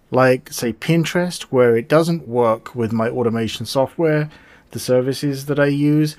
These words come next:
I have to do that manu-, manually. So it creates a task in my to-do software that says, "Go post this episode," and in there I put a link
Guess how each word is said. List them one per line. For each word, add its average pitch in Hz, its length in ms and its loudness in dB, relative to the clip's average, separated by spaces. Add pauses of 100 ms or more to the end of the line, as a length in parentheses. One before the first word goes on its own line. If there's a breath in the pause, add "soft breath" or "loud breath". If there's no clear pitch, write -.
(120)
I - 60 -8
have 123 220 -2
to 135 60 -6
do 131 140 2
that 127 220 2
manu-, 151 520 2
manually. 156 560 0 (340 loud breath)
So 143 340 4
it 143 180 -8
creates 147 400 0
a 139 60 -2
task 170 600 -4 (140)
in 131 200 0
my 131 220 0
to-do 160 380 0
software 165 560 4
that 143 220 -2
says, 131 360 2
"Go 156 280 6
post 147 520 0
this 156 260 -2
episode," 139 680 2
and 135 160 2
in 143 160 2
there 131 220 2
I 127 100 4
put 135 220 0
a 135 80 4
link 180 500 0